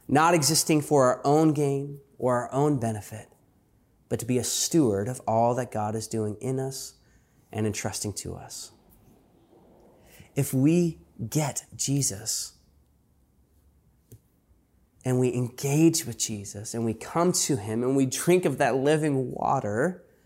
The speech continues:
we'll find ourselves overwhelmed by his presence. And his presence will shape all kinds of fruit in us,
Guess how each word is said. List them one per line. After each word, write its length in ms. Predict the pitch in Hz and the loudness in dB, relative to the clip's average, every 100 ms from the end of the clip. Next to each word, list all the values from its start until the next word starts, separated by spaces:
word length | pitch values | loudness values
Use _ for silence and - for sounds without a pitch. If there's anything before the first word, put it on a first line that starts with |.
| _ - | _ -4
we'll 120 | 160 | -4
find 420 | - - 190 214 | -4 -4 2 4
ourselves 420 | 175 - 156 160 - | 4 2 0 0 -4
overwhelmed 760 | 165 190 185 180 156 185 196 156 | 0 0 2 0 0 -2 -2 -4
by 160 | 151 147 | -4 -2
his 180 | 143 | -4
presence. 640 | - - 113 - - - - _ _ _ _ _ _ _ _ - | -6 -12 -14 -16 -16 -16 -16 _ _ _ _ _ _ _ _ 0
And 140 | 139 | 2
his 80 | 135 | 2
presence 480 | - 175 170 170 151 | 2 2 4 2 -2
will 80 | |
shape 260 | 139 147 135 | -2 -2 0
all 260 | - 139 147 | 2 4 4
kinds 260 | 147 143 143 | 2 -4 -4
of 100 | 139 | -6
fruit 280 | - 107 | -4 -4
in 120 | 110 104 | -6 -10
us, 420 | 104 - - | -10 -12 -12